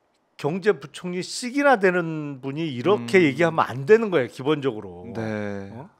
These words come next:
Speaker 2: 하하.
Speaker 1: 이게 환율 방어 포기했다는 시그널이잖아요, 확실한.
Speaker 2: 그러니까요.
Speaker 1: 근데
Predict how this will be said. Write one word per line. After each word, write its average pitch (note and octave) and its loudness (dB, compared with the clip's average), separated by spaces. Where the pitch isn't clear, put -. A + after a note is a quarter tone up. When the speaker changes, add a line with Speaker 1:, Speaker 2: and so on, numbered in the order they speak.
Speaker 2:
하하. F#2+ -12
Speaker 1:
이게 A#3+ -2
환율 C4 2
방어 A3 8
포기했다는 A#3+ 4
시그널이잖아요, F#3+ 0
확실한. A#2 -6
Speaker 2:
그러니까요. A#2 -14
Speaker 1:
근데 F#3 -2